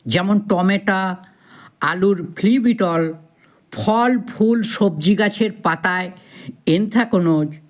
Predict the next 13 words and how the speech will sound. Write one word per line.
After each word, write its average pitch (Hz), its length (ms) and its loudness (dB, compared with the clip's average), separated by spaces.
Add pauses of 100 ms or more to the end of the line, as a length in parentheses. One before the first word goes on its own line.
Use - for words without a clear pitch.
(340)
যে 123 300 0 (120)
কোনো 269 200 2 (140)
গাছের 208 360 -2 (380)
ব্যাকটেরিয়াজাত 185 880 0 (180)
পাতা 151 300 -2
ঝলসানো 196 640 0 (1080)
রোগে 156 280 2 (120)
খুবই 180 280 0 (120)
কার্যকরী। 110 520 -6 (920)
কৃষিকাজ 262 580 0 (320)
এবং 156 180 0 (160)
ছাদ 160 260 -4 (120)
বাগানের 190 420 0